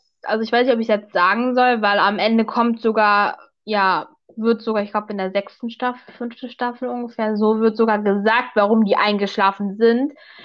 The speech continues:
Ich will's jetzt aber nicht sagen, weil sonst, ja. Auf jeden Fall sind die eingeschlafen und auf einmal, äh, ja, war Allison verschwunden, wie vom Erdboden verschluckt, so gesagt. Und sie wurde halt ungefähr, wie lange wurde sie gesucht?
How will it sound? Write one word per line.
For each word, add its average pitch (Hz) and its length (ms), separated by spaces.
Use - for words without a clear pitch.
Ich 226 120
will's 277 220
jetzt 277 160
aber 226 200
nicht 214 240
sagen, 220 500
weil 202 680
sonst, - 560
ja. - 160
Auf 220 140
jeden 262 140
Fall 247 160
sind 247 120
die 214 80
eingeschlafen 277 640
und 247 80
auf 226 120
einmal, 247 720
äh, 220 500
ja, 185 300
war 190 160
Allison 214 680
verschwunden, 208 720
wie 214 140
vom 202 420
Erdboden 208 520
verschluckt, 196 440
so 180 140
gesagt. 165 400
Und 185 180
sie 190 80
wurde 196 200
halt 180 320
ungefähr, 247 640
wie 233 80
lange 302 240
wurde 330 320
sie 320 140
gesucht? 330 600